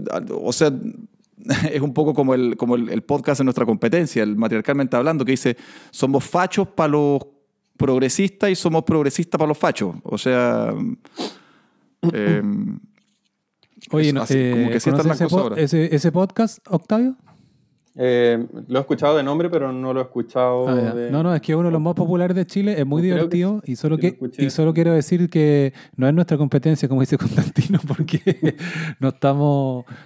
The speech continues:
Speaker 2: ni cerca de su arrastre ni nada por, por el estilo.
Speaker 3: Porque ustedes no
Speaker 2: Eh,
Speaker 3: compiten.
Speaker 1: No, pero es competencia, pues, o sea, si, si, f-, f-, eh, ¿cómo se llama?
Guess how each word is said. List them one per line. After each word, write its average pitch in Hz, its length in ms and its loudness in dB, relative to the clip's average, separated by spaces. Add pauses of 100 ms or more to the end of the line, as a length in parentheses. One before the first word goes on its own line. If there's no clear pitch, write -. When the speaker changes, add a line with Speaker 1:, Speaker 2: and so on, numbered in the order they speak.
Speaker 2:
ni 135 100 0
cerca 165 400 0
de 151 120 4
su 151 120 0
arrastre 143 440 0
ni 135 120 0
nada 135 260 -2
por, 131 280 -6
por 127 180 -8
el 123 80 -4
estilo. 117 320 -12 (380)
Speaker 3:
Porque 110 220 -4
ustedes 127 220 -4
no 123 100 0
Speaker 2:
Eh, - 20 -2
Speaker 3:
compiten. 117 260 -2
Speaker 1:
No, 175 140 2
pero 170 140 2
es - 40 -8
competencia, 143 580 0
pues, 117 140 0
o 107 80 0
sea, 135 240 2
si, 127 320 -2
si, 113 240 -2
f-, - 240 -8
f-, 101 520 -6
eh, 95 220 -2
¿cómo 113 200 -2
se - 120 -6
llama? 110 420 0